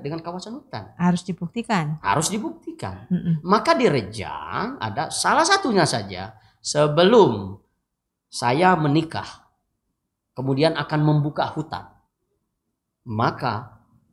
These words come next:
Speaker 1: syaratnya mendirikan balai-balai namanya, Bu.
Speaker 2: Mm-mm.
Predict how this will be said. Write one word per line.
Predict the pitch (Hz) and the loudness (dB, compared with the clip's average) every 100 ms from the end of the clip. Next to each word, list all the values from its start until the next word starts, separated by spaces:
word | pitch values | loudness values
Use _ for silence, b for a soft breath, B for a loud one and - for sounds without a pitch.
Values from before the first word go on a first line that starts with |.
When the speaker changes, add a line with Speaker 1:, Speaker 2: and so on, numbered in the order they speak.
| _ - | _ 0
Speaker 1:
syaratnya | 185 151 160 165 170 | 2 4 2 0 0
mendirikan | 147 131 135 139 151 117 | 0 0 -2 -2 -4 -4
balai-balai | 120 127 117 120 120 113 | -4 -4 -4 -4 -6 -8
namanya, | 104 85 80 76 | -12 -14 -16 -18
Bu. | 71 - - _ - | -20 -20 -20 _ -10
Speaker 2:
Mm-mm. | 185 175 | -8 -4